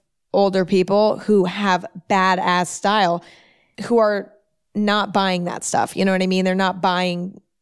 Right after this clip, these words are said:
stuff that's marketed to old people.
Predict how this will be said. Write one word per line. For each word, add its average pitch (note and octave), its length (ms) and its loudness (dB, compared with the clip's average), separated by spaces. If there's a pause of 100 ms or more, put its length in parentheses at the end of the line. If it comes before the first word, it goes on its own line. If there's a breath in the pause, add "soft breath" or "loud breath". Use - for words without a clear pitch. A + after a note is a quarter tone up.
(460)
stuff - 280 -4
that's F3 180 -4
marketed F3 520 -2 (260)
to - 120 -2
old F3 240 0
people. - 420 -4